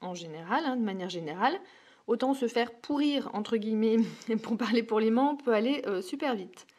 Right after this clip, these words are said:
Donc dans tous les cas, euh, peu importe la statistique,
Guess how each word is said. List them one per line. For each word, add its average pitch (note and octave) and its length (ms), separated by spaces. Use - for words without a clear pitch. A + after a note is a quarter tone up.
Donc G3+ 100
dans G#3+ 120
tous D4 100
les D#4 160
cas, C4 380
euh, F3+ 160
peu A3+ 160
importe A3 400
la F3 180
statistique, - 720